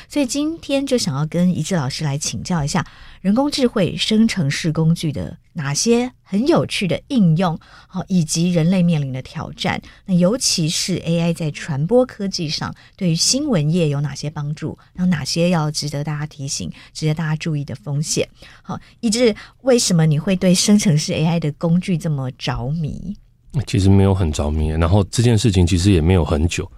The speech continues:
Speaker 2: 因为 Midjourney 出来是大概去年五六月的事情，
Speaker 1: 是。
Speaker 2: 对，对，到现在才十几个月，然后Chat G P T到现在不到一年，
Speaker 1: 对，
Speaker 2: 所以
Speaker 1: 去年十一月。
Speaker 2: 对，所以不敢说很久，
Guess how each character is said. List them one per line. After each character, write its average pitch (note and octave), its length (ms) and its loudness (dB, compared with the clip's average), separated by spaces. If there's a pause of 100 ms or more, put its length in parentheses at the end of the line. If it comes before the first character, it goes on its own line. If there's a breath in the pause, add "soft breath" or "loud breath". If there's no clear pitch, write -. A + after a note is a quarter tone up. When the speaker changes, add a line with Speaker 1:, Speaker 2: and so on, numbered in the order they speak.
(120)
Speaker 2:
因 A2 200 4
为 G#2 180 4 (160)
Midjourney G#2+ 480 4
出 F2 220 0
来 D#2+ 420 0
是 - 220 -2
大 G2+ 160 0
概 G2 160 4
去 G2 260 0
年 D#2+ 320 2
五 F2 120 -2
六 F2+ 160 2
月 F2+ 180 2 (300)
的 E2 100 -10
事 - 160 -10
情， - 180 -14 (140)
Speaker 1:
是。 - 300 -10 (100)
Speaker 2:
对， E2+ 80 -4
对， E2 100 2
到 F2 160 2
现 E2+ 160 2
在 E2 80 4
才 D2+ 240 -4
十 D2+ 200 -6
几 D#2 120 -8
个 D2+ 140 -10
月， D#2 240 -4 (140)
然 E2+ 100 2
后 F2+ 300 4
Chat G2 180 0
G F#2 140 -2
P F2+ 160 0
T F2 200 -6
到 F2+ 160 -2
现 E2+ 140 -4
在 D#2 80 -6
不 D2 100 -14
到 - 160 -8
一 F#2+ 120 0
年， F2 280 -4 (140)
Speaker 1:
对， D3 220 -6
Speaker 2:
所 F#2+ 160 0
以 E2 160 0
Speaker 1:
去 A2 180 -4
年 D#3 160 0
十 - 160 -4
一 F3 200 -6
月。 E3+ 260 -6
Speaker 2:
对， G2 120 4
所 - 140 2
以 F#2+ 40 0
不 A2 100 0
敢 E2+ 160 0
说 G2 120 2
很 E2 240 2
久， E2 240 0